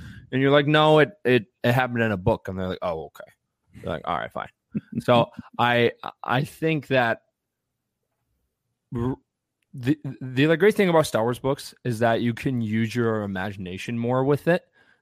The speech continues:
than what you can see on screen, and that's great. But I think that with the High Republic,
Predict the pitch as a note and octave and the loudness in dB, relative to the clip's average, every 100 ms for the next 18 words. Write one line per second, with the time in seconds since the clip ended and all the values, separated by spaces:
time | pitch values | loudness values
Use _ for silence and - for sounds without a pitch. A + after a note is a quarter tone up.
0 | _ A#2 B2 A#2+ A2+ - A2 - A#2 G#2 | _ 2 4 4 0 0 -6 -4 -4 -4
1 | - A#2+ G#2+ F#2+ G2 - A2 D#3 F#3+ _ | -6 -6 -4 -6 -10 -8 -4 -4 -6 _
2 | _ _ - G2+ A2+ - A#2 A2+ B2 - | _ _ -8 -4 -4 -6 -4 2 2 0
3 | _ _ _ _ - A#2 G2+ C3+ B2+ A#2+ | _ _ _ _ -14 -14 2 6 6 4
4 | - C3 B2 - - - - D3 C#3+ C#3+ | 2 0 0 -4 -20 -20 -8 -4 -2 -4
5 | - A#2 B2+ B2 A#2 C3 B2+ - B2 B2 | -10 -4 -2 0 -2 -2 -4 -2 -4 -2
6 | A2 - A2+ A2+ C3+ - | -4 -4 -4 -6 -8 -8